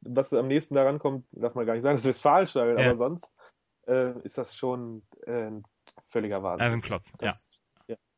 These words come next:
Speaker 1: Auch jetzt noch, also als ich jetzt wieder da war und, äh, das abends so beleuchtet gesehen habe und so.
Speaker 2: Ja. Aber
Speaker 1: Das schon.
Speaker 2: heute eine ziemliche Bruchbude.
Speaker 1: Ja, von innen.
Speaker 2: Ja,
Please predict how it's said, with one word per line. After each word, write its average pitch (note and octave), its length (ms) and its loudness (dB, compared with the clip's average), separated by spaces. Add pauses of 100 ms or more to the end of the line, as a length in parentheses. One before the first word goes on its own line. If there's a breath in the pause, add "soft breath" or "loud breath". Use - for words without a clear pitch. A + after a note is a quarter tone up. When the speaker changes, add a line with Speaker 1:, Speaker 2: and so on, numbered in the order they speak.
(160)
Speaker 1:
Auch B2 180 2
jetzt D3 240 2
noch, A2 160 -10
also A#2+ 200 -4
als A#2+ 200 -4
ich - 40 -10
jetzt D3 220 -4
wieder C#3+ 300 4
da C#3 260 0
war C3+ 340 0 (480 soft breath)
und, A#2+ 260 -6
äh, B2 140 -4
das A#2 280 -2
abends C3 320 0
so B2 100 -2
beleuchtet A#2+ 440 -2
gesehen A#2+ 300 -6
habe A#2 240 -4
und A2+ 140 -6
so. A2+ 380 -8
Speaker 2:
Ja. A#2 240 -2 (480)
Aber B2 440 2
Speaker 1:
Das A#2 140 -4
schon. A2+ 180 -10
Speaker 2:
heute D#3+ 200 -2
eine E3+ 120 -2
ziemliche E3 300 -2
Bruchbude. C#3 560 -12 (1160)
Speaker 1:
Ja, C3 240 4
von B2+ 180 -6
innen. C#3 160 -4
Speaker 2:
Ja, G#2 160 -2